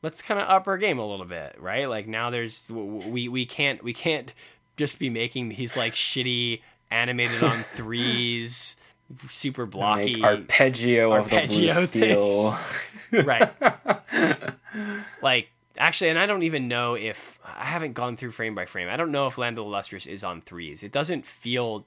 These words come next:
Speaker 1: choppy in the way that other shows on threes are. I think it might be on twos, but I,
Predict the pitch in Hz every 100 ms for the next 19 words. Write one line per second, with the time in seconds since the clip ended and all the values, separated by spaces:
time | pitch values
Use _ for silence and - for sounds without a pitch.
0 | _ - - 98 120 117 113 110 _ _
1 | - 107 104 104 95 92 85 85 92 95
2 | 85 82 78 80 80 73 69 76 82 170
3 | 160 107 98 90 80 71 64 76 60 55
4 | - - _ - 64